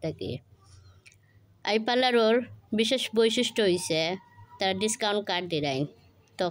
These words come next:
কেউ নাম লইয়া গিয়া ডিসকাউন্ট আলাদা হয়ে নেওয়া লাগে না। তো ডিসকাউন্ট কার্ড আনলে তো তারা অটোমেটিকলি একটা ডিসকাউন্ট দেন, ten to twenty percent ডিসকাউন্ট আছে। যদি কার্ড যারা যারা নিবা, তারা শুধু ডিসকাউন্ট পাইবা।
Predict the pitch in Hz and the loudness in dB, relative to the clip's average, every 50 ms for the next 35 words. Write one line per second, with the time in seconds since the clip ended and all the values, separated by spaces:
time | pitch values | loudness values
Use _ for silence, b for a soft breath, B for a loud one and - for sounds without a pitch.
0 | 175 - - 220 220 214 220 220 208 202 202 202 220 226 226 214 196 180 - 165 | -2 -2 0 0 2 2 2 0 2 2 2 2 2 2 2 2 0 0 -2 -2
1 | 170 175 190 208 208 - - 202 196 196 190 185 185 180 185 190 208 214 196 190 | -2 0 -2 -4 -2 -2 -2 0 2 2 2 2 0 0 0 0 2 2 2 2
2 | 196 180 170 160 160 165 165 165 165 147 147 139 135 135 139 - b b b b | 2 2 2 0 0 -2 -2 -2 -2 -2 -2 -4 -4 -6 -10 -12 b b b b
3 | b b b b b b b b b - - 175 180 208 214 - - 220 214 226 | b b b b b b b b b -6 -4 -2 -2 -2 -4 -2 0 0 0 0
4 | 220 226 208 202 208 220 208 202 196 185 175 175 175 180 202 - - _ _ _ | 0 0 -2 -2 0 0 0 2 2 4 4 2 2 0 -2 -4 -6 _ _ _
5 | _ - - - - 175 170 170 - 180 175 180 180 180 185 190 208 202 202 196 | _ -20 -14 -8 -4 -4 -4 -2 -2 -2 0 0 0 0 0 0 0 0 0 0
6 | 190 208 202 - 220 190 185 185 190 185 190 180 180 - - 170 170 170 170 160 | -2 -4 -4 -2 -2 -2 -2 -2 -2 -2 -2 -4 -4 -2 -2 -2 0 2 0 0
7 | 156 156 160 170 165 156 - _ _ _ _ _ - - - 220 208 202 202 202 | 0 0 0 -2 -2 -4 -6 _ _ _ _ _ -18 -8 -4 -2 0 0 0 0
8 | 202 220 208 202 - _ - 220 208 196 180 190 185 - 190 190 196 - 196 190 | 0 -2 -2 -2 -4 _ -4 -2 0 0 -2 -2 -2 -2 -2 -2 -2 -2 -2 0
9 | 185 180 175 - - 180 170 175 170 165 147 143 - - - 147 143 135 - _ | 0 0 -2 -2 -2 -2 -2 0 0 -2 -4 -6 -6 -6 -4 -4 -4 -6 -8 _
10 | b b b b b b b b _ _ _ _ - 180 202 208 196 214 220 - | b b b b b b b b _ _ _ _ -8 -4 -2 0 0 -2 -2 -2
11 | 233 202 202 202 196 - - 220 214 214 226 226 226 220 214 208 190 180 175 170 | -2 -2 -2 -4 -4 -2 0 2 2 2 2 2 2 2 2 2 2 0 0 0
12 | 165 175 190 - 214 202 208 208 214 214 - 202 185 180 180 175 175 170 - - | -2 -2 -4 -4 -2 0 0 0 0 -2 -2 -2 -2 -2 -2 -2 -4 -6 -4 -2
13 | 185 175 170 170 170 - 175 143 151 156 151 139 | -2 0 0 0 -2 -2 -4 -4 -4 -4 -4 -6